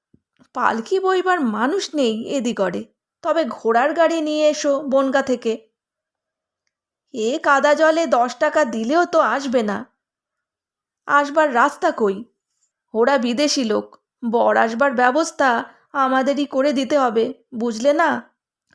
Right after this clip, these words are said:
আমরাই তো পারছি নে, ওরা কোথায় কি পাবে? হিময়ে বসে থেকো না, যা হয় হিল্লে লাগিয়ে দাও একটা। আচ্ছা বাবু,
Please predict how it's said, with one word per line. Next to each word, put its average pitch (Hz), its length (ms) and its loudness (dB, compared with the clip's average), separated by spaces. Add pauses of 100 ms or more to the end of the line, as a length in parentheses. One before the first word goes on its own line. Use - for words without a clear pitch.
আমরাই 262 460 2
তো 254 140 0
পারছি 247 440 0
নে, 208 200 -4 (440)
ওরা 339 240 2
কোথায় 339 340 0
কি 320 200 -2
পাবে? 277 440 2 (580)
হিময়ে 359 420 0
বসে 247 320 0
থেকো 240 240 -2
না, 202 300 -8 (240)
যা 247 240 2
হয় 330 240 2 (120)
হিল্লে 294 280 -2
লাগিয়ে 311 340 0
দাও 233 340 2
একটা। 202 420 -6 (800)
আচ্ছা 240 320 -4
বাবু, 349 360 0